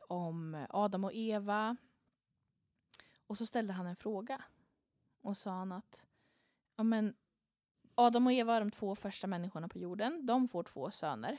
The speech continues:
Kain och Abel. Kain dödar Abel.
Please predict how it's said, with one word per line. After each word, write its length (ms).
Kain 380
och 180
Abel. 300
Kain 520
dödar 500
Abel. 480